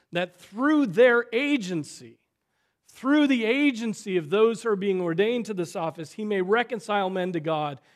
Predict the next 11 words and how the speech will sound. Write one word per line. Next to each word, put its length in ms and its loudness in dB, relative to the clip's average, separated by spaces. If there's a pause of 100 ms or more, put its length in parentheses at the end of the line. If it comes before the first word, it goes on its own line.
(140)
In 80 -8
short, 400 0
properly 460 -2
speaking, 480 -8
it 100 -6
is 200 -10
he 220 -6
alone 340 2
who 120 -6
forgives 420 -8
sins 480 -10